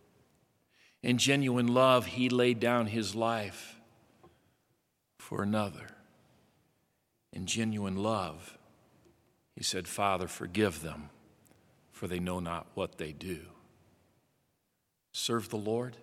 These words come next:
The only way we can do it is with genuine love.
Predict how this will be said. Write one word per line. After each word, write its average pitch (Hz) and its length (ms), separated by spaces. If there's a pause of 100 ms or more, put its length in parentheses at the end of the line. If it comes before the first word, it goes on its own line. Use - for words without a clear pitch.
(1800)
The 107 100
only 113 240
way 110 180
we 107 120
can 101 200
do 113 180
it - 220 (1500)
is 104 160
with 98 160
genuine 98 520
love. - 460